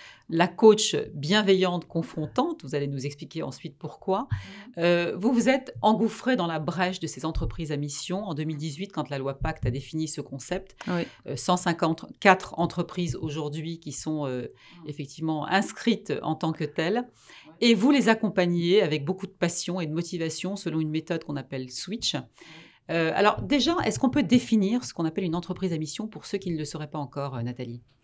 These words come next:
Speaker 2: Alors, entreprise à mission, euh, c'est une entreprise qui a pour, euh, vocation finalement de créer une économie responsable et
Speaker 1: Ouais.
Speaker 2: durable,
Speaker 1: Ouais.
Speaker 2: tant dans ce qu'elle produit que dans sa manière d'être.
Speaker 1: Ouais.
Speaker 2: Et,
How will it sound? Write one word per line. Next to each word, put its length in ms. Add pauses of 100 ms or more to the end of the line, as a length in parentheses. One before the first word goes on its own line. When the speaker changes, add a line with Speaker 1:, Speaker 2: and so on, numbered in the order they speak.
(300)
Speaker 2:
Alors, 200
entreprise 340
à 80
mission, 560
euh, 320
c'est 320
une 60
entreprise 560
qui 340
a 200
pour, 420
euh, 580
vocation 500
finalement 580
de 260
créer 280
une 120
économie 420
responsable 580
et 140
Speaker 1:
Ouais. 120
Speaker 2:
durable, 500 (160)
Speaker 1:
Ouais. 60 (360)
Speaker 2:
tant 160
dans 100
ce 100
qu'elle 180
produit 380
que 120
dans 120
sa 120
manière 300
d'être. 400 (180)
Speaker 1:
Ouais. 160 (340)
Speaker 2:
Et, 420